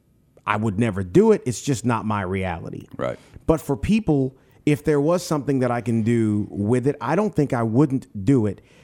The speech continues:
Speaker 1: because of any, any socioeconomic thing. But there is that stigma that it's lesser than, it's a step down.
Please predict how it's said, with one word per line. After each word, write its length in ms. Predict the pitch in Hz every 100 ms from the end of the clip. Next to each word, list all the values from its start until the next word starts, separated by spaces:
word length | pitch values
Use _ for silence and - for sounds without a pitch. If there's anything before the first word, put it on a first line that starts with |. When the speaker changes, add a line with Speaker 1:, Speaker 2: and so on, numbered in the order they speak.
| _ -
Speaker 1:
because 340 | 123 139 120
of 120 | 113 117
any, 420 | 117 110 104 98 _ -
any 200 | 117 107
socioeconomic 1080 | - 131 110 123 113 110 104 104 101 95
thing. 300 | - 175 175
But 200 | 107 113 175
there 200 | 190 208
is 120 | 185
that 220 | 165 147
stigma 640 | - - 247 220 123 110 - _ - 80 113
that 420 | 143 131 127 - _ _
it's 280 | 147 143 -
lesser 560 | 113 120 160 - 139 113
than, 380 | 90 107 90 104
it's 180 | 117 110
a 60 |
step 460 | - - 156 139 -
down. 420 | 131 113 98 95